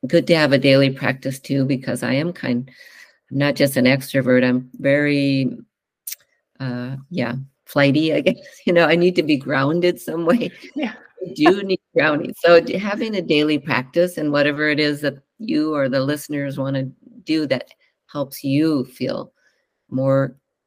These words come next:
Speaker 1: grounded, more centered, more loving, more accepting of yourself and others,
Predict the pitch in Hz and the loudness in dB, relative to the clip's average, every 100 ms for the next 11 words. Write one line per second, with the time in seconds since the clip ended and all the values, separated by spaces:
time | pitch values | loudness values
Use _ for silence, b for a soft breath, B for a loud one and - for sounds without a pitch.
0 | - 127 123 123 123 120 123 127 131 131 | -4 0 2 0 -4 -6 -4 -2 -2 -4
1 | 139 131 123 135 131 123 123 127 127 131 | -4 -4 -4 -2 -2 -2 -2 0 2 0
2 | 123 131 127 123 123 123 120 - - - | 0 0 2 2 0 -2 -4 -14 -12 -8
3 | 135 143 131 123 120 117 - 139 135 - | -6 0 0 2 0 -6 -6 -4 -2 -4
4 | 123 123 127 135 135 135 - | -4 -2 -2 0 0 -4 -10